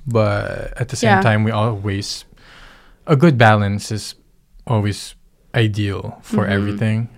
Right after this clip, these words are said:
Speaker 1: Um, but
Speaker 2: Right.
Speaker 1: also, I think it, it was, like, now that I'm thinking back on it, it's like, it might be work burnout. 'Cause this
Speaker 2: Yeah.
Speaker 1: is also at our workplace, during our
Speaker 2: Yeah.
Speaker 1: work hours. And
Speaker 2: Yeah,
Speaker 1: it's like,
Speaker 2: there's,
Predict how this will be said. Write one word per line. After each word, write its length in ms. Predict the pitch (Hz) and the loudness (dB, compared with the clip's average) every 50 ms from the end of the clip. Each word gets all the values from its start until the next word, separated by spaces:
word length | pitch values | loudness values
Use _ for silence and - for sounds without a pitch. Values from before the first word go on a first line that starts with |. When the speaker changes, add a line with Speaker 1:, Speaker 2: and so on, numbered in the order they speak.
| - | -14
Speaker 1:
Um, 280 | - 127 113 107 104 104 | -8 -6 -4 -2 0 2
but 80 | 104 131 135 | 2 2 4
Speaker 2:
Right. 20 | |
Speaker 1:
also, 260 | 135 131 135 - - | 4 2 2 2 0
I 140 | 127 117 113 | 0 0 0
think 260 | 113 - 123 123 117 | -2 -2 -4 -4 -4
it, 100 | 110 107 - _ _ _ _ - | -6 -10 -12 _ _ _ _ -6
it 60 | - 120 | -4 -2
was, 240 | 110 113 104 - - | 0 0 -2 -4 -4
like, 320 | 110 98 95 - - - _ _ _ - - - - - - _ _ _ _ - | -6 -8 -8 -12 -16 -20 _ _ _ -20 -20 -20 -20 -20 -20 _ _ _ _ 2
now 200 | 127 123 120 135 | 6 6 8 8
that 140 | 123 123 113 | 8 6 4
I'm 140 | 110 104 101 | 4 2 0
thinking 640 | - - 107 110 110 - 147 147 147 147 151 151 | -2 -2 -2 -2 0 0 0 0 0 -2 -2 -2
back 520 | 143 156 156 160 165 160 - - - - - | 0 0 0 0 0 -4 -8 -16 -14 -8 -4
on 140 | 156 156 156 | -2 -2 0
it, 140 | 160 165 147 | -2 -2 -4
it's 160 | 131 - - | -6 -6 -4
like, 220 | 120 107 101 - - _ _ _ _ _ - - | -4 -4 -4 -6 -12 _ _ _ _ _ -14 -6
it 100 | - 127 | -2 0
might 260 | 113 113 110 110 117 104 | 2 2 2 2 0 0
be 280 | 107 107 104 107 107 - | -2 -2 -2 -4 -4 -6
work 380 | - 107 101 101 101 101 - - | -6 -4 -2 -2 -2 -2 -4 -4
burnout. 600 | 123 135 135 131 131 131 135 131 131 135 139 - _ _ - - - _ _ _ - 190 | -2 0 0 0 0 -2 -2 -2 -2 -4 -8 -10 _ _ -20 -20 -20 _ _ _ -12 -4
'Cause 80 | 185 | 2
this 100 | 196 - | 2 4
Speaker 2:
Yeah. 240 | 202 190 190 180 180 | 6 6 6 6 6
Speaker 1:
is 60 | 180 127 | 6 6
also 260 | 120 131 123 - 127 | 6 4 4 2 -2
at 180 | 110 107 101 101 | 0 0 0 0
our 200 | 101 101 110 - - | 0 0 -2 -4 -4
workplace, 880 | - 123 120 120 123 - - 131 113 110 110 117 - - - - - - _ - | -2 -2 -2 -2 -4 -4 -4 -2 -2 -2 -2 -4 -6 -8 -12 -14 -14 -16 _ -8
during 400 | 220 214 214 208 120 117 110 107 104 | -4 -2 0 4 4 6 6 6 4
our 120 | 104 101 | 2 2
Speaker 2:
Yeah. 60 | 101 | 2
Speaker 1:
work 240 | 98 113 113 110 - | 2 2 2 2 2
hours. 640 | 117 110 110 110 110 110 107 104 107 - - - - _ _ - - - - - - - - _ _ - _ - | 0 0 0 0 0 -2 -2 -4 -6 -8 -12 -16 -18 _ _ -20 -20 -20 -20 -20 -20 -20 -20 _ _ -18 _ -2
And 140 | 123 117 220 | 2 4 6
Speaker 2:
Yeah, 220 | 208 208 214 208 | 6 8 8 8
Speaker 1:
it's 60 | 208 196 | 6 6
like, 80 | 214 202 | 6 4
Speaker 2:
there's, 340 | - - - - - - | 4 2 0 -6 -12 -12